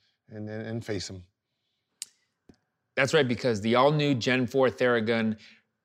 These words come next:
Speaker 2: relieves your deepest muscle tension while using a scientifically calibrated combination of depth, speed, and power.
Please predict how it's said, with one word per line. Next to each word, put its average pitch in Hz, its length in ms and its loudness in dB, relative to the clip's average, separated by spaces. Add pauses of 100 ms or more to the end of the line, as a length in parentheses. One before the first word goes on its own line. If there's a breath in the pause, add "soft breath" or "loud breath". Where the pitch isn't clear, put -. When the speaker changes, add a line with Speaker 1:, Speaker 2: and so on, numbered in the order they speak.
(280)
Speaker 2:
relieves 117 420 2
your 117 120 2
deepest 143 480 -4
muscle 123 400 -2
tension 113 580 -2 (220)
while 113 160 0
using 135 320 0
a 110 40 -2
scientifically 127 760 -2
calibrated 110 680 0
combination 107 600 -4
of 90 220 -10
depth, 117 240 -2
speed, 127 480 -2
and 95 160 -4
power. 131 460 2